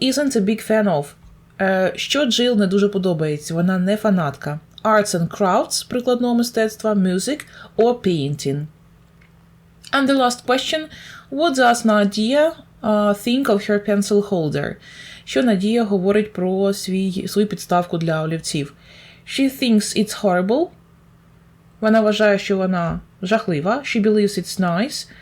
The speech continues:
Вона вважає, що вона гарна. Or she needs to make another one.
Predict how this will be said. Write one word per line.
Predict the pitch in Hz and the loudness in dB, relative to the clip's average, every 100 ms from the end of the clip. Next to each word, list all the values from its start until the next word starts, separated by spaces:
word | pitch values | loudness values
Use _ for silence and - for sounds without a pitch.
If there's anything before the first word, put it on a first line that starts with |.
| - - - | -20 -20 -4
Вона | 202 208 | 2 4
вважає, | 208 208 214 202 | 4 2 2 2
що | 190 190 | 0 -2
вона | 185 185 170 160 | 0 0 0 -2
гарна. | 156 151 170 240 - | -4 -2 0 -2 -2
Or | 185 180 | -2 0
she | 185 - 196 | -2 0 0
needs | 208 - 226 | 0 -2 0
to | |
make | 214 196 208 | 2 2 2
another | 190 156 160 151 | 2 0 -2 -4
one. | 131 | -4